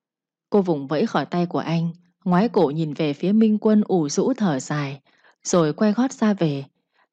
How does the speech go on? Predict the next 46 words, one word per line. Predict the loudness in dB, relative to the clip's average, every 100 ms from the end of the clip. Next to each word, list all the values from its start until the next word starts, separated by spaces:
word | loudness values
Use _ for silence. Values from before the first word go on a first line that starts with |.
| -4
Càng | -2
cảm | -2 -4
thấy | -6
có | -2 2
lỗi | 2 0
với | -4 -4
anh | -2
ta | 0 0
bao | 0 0
nhiêu, | 2 2 2 -2 _ _ _
thì | -2
càng | 0 0 0
bực | 0
tên | 2 2
chồng | 2 0 0
vô | 2 2
sỉ, | 2 -2 -2 -12 _ 0
nhậu | 2 2
nhẹt | 2 -4 -4
say | -2 -2
be | 2 0 2
bét | 0 0
của | -2
mình | -2 -2 -2
bấy | 0 2
nhiêu. | 4 4 2 -2 -16 _ _ _ _ _ _ _ _ _ _ _ _ _ _ _ _ _ _ -2
Vào | 0 0
trong | 0 -2
phòng, | 0 -2 -2 -6 -16 _
anh | -2 0
đẩy | 2 0
cô | 0 -2
xuống | 0 0 0
giường, | 0 0 -2 -10 _ _ _
không | 0 2
cần | 2 -2
nói | -4 -4 -4
cũng | 0
biết | 0 2
là | 0 -2
muốn | 0 2
làm | 2 2
gì. | -2 -4 -4 -10 _ _ _ _ _ _ _ -4
"Tên | -2
khốn | 2 2 2
này, | 0 -2 -6